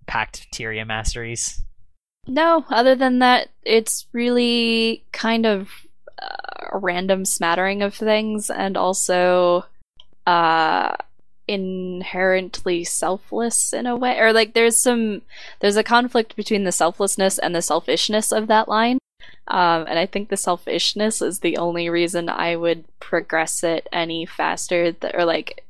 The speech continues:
Speaker 2: before any other lines.
Speaker 1: Well, you would,
Speaker 2: Um,
Speaker 1: you would, I mean, isn't, how many, how many core Tyria lines are there? There's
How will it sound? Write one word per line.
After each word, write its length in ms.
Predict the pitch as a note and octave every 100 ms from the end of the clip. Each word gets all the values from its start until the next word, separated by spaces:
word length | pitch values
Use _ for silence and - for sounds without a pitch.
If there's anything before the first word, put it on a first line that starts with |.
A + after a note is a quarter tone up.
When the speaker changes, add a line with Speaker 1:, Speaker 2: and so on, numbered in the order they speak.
| - - G3+
Speaker 2:
before 480 | F3+ - E3 E3 E3+
any 260 | F3+ G#3 G#3+
other 220 | A3 A3+
lines. 560 | A#3 A#3+ C#4 D4 - - _ - - -
Speaker 1:
Well, 140 | E3 E3+
you 160 | F3
would, 40 | F3+
Speaker 2:
Um, 300 | F3 E3 D#3+
Speaker 1:
you 140 | D#3+ E3+
would, 180 | D#3+ B2+ _
I 80 | D3
mean, 160 | D#3 C#3+
isn't, 380 | D#3 F3 D#3+ - -
how 160 | - F3
many, 380 | F#3 F3 D#3+
how 120 | G#2+ D#3+
many 160 | D3+
core 240 | - C#3+ C3
Tyria 340 | D3+ C3 A#2
lines 240 | A2+ G#2 -
are 200 | A#2+ A2
there? 380 | F#2 A2 A2 _
There's 640 | A#2+ A2 A2 G#2+ - -